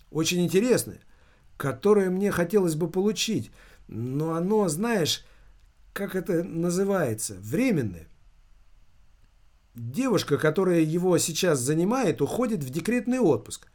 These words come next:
Как только это произойдет, на ее месте начну работать я».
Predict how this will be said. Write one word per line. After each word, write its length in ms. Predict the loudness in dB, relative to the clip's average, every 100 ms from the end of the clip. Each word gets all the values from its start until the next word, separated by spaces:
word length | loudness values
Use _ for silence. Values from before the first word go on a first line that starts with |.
| -20 -20 -20 -20 -4
Как 240 | -2 -2
только 360 | 4 4 6 2
это 160 | 2
произойдет, 680 | 2 2 2 2 2 0 -2 -12 _ -6
на 200 | -2 0
ее 280 | 2 2 2
месте 360 | 2 0 -2
начну 300 | -4 -4 -2
работать 460 | 0 0 -2 -4 -4
я». 260 | -6 -6